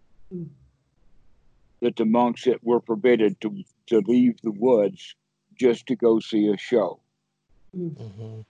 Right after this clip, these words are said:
Speaker 2: Okay, so, and part of that would be also, uh, an example of that would be kind of a festival. Uh, like perhaps for you, a state fair or a big, uh, uh, fairground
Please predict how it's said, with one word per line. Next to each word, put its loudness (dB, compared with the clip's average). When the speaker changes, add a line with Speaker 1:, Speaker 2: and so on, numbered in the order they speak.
Speaker 2:
Okay, 0
so, -2
and 0
part 4
of 2
that 0
would -4
be 2
also, 0
uh, 4
an 2
example 0
of -2
that 2
would -2
be 0
kind -2
of -8
a -6
festival. -2
Uh, 4
like 0
perhaps -2
for -8
you, -2
a -4
state -4
fair 2
or 0
a -2
big, 0
uh, 2
uh, -2
fairground 0